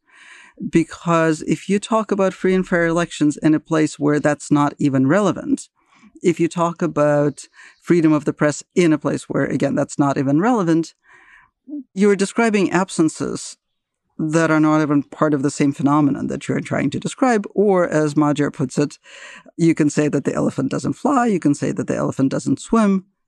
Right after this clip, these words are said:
but that doesn't tell you anything about the elephant. And so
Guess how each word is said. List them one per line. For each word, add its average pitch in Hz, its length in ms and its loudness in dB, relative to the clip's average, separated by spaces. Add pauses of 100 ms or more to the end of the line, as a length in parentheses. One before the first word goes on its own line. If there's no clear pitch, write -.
(280)
but 151 140 2
that 131 120 0
doesn't 135 260 2
tell 131 180 -2
you 135 80 -2
anything 139 260 0
about 147 220 -2
the - 100 -2
elephant. - 400 -4 (1300)
And 180 180 2
so 196 240 0